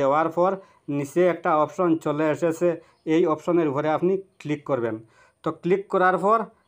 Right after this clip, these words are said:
সামান্য একটু বাম দিকে স্কিপ করবেন। তো স্কিপ করার পর তারপরের যে বক্সটা রয়েছে এখানে এই বক্সে ক্লিক করবেন। তো ক্লিক করে দেওয়ার পর নিচে এখানে দুইটা অপশন চলে এসেছে।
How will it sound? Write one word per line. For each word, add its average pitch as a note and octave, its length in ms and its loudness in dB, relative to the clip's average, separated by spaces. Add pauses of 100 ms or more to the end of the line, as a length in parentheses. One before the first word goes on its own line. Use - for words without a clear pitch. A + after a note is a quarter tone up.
(280)
সামান্য E3+ 340 4 (120)
একটু G3 120 0 (120)
বাম D#3 160 4 (120)
দিকে G3 200 2 (140)
স্কিপ F3+ 280 0 (100)
করবেন। F#3+ 240 2 (100)
তো F#3 60 2 (120)
স্কিপ F#3+ 260 0 (140)
করার E3+ 280 2
পর G3+ 120 2 (360)
তারপরের E3+ 460 2 (100)
যে G#3 80 2 (120)
বক্সটা D3 340 -2 (100)
রয়েছে D#3+ 360 0 (240)
এখানে E3 280 2 (160)
এই E3 80 2 (120)
বক্সে D3 280 -4 (120)
ক্লিক E3 280 -4
করবেন। F3 280 0 (480)
তো D3+ 60 -4 (160)
ক্লিক F#3 220 0 (100)
করে G3+ 140 2 (180)
দেওয়ার D#3 320 2 (120)
পর E3 200 2 (300)
নিচে C#3 200 -4 (100)
এখানে F3 240 0 (200)
দুইটা D#3+ 280 0 (120)
অপশন G3 280 -4 (260)
চলে D3+ 200 0 (100)
এসেছে। A#2+ 280 -6